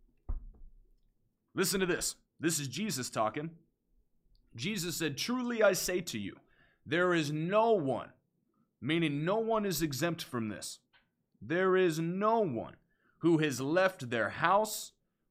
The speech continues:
their brothers, their sisters, their father, their mother,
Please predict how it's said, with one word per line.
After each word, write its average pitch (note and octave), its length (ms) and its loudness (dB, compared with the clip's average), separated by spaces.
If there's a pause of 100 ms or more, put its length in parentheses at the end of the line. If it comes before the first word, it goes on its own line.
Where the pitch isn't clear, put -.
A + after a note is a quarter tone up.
(120)
their B2 220 0
brothers, F#3 880 2 (160)
their A#2 300 -2
sisters, F#3+ 840 -2 (240)
their A#2 200 -2
father, F#3 840 4 (160)
their A#2 220 -2
mother, F#3 720 4